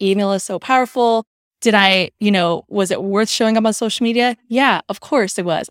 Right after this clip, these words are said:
I still wanted those twenty signups. But when you think about, when you think about I G and the way it works is, like, if for them to take action on something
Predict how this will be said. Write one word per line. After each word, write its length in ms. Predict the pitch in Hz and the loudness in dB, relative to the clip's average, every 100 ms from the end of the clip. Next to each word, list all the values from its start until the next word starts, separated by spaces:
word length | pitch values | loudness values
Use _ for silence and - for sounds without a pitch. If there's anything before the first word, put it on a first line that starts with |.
| - | -6
I 80 | 196 | -6
still 260 | - 262 | -4 -2
wanted 240 | 220 233 196 | -2 -2 -2
those 160 | 180 | -6
twenty 320 | - 214 202 | -6 -2 -2
signups. 680 | 170 - 185 190 - - - _ _ _ - | -2 -4 -2 -2 -4 -8 -20 _ _ _ -2
But 80 | 202 | 0
when 120 | 214 | 2
you 100 | 202 | 0
think 260 | - 262 | 0 2
about, 640 | 254 214 185 175 170 165 - | 2 2 2 2 2 -2 -6
when 160 | 220 196 | -4 -4
you 40 | |
think 180 | - 233 | -2 -4
about 220 | 190 180 - | -2 -4 -4
I 180 | 165 165 | -8 -8
G 320 | - 247 196 | -4 -2 0
and 140 | 185 | -2
the 40 | 175 | -4
way 120 | 165 | -6
it 100 | - | -4
works 420 | 233 202 202 - | -2 -2 -4 -10
is, 280 | - 175 - | -8 -8 -4
like, 280 | 165 165 - | -4 -6 -8
if 300 | - 185 - _ | -6 -6 -6 _
for 240 | - - 196 | -12 -6 -2
them 160 | 208 208 | 0 -2
to 40 | |
take 200 | 208 185 | -6 -8
action 340 | 180 233 - 220 | -4 -4 -4 -4
on 120 | 190 | -4
something 440 | 190 185 190 180 | -6 -6 -4 -4